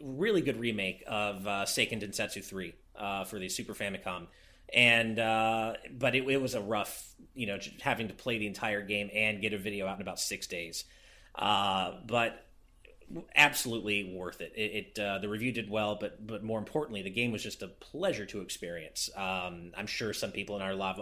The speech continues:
live audience have played it as well. I was very impressed by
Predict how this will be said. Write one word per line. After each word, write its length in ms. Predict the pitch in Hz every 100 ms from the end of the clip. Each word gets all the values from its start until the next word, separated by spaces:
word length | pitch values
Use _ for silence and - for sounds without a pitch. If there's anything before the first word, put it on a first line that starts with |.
| 92
live 220 | 98 95
audience 320 | 95 95 95
have 100 | 95
played 220 | - 98
it 60 | 92
as 160 | 90 98
well. 340 | 98 92 87 - - - - - -
I 140 | 117
was 180 | 123 110
very 360 | 117 143 202 190
impressed 540 | 147 - 120 117 -
by 500 | 117 107 101 101 95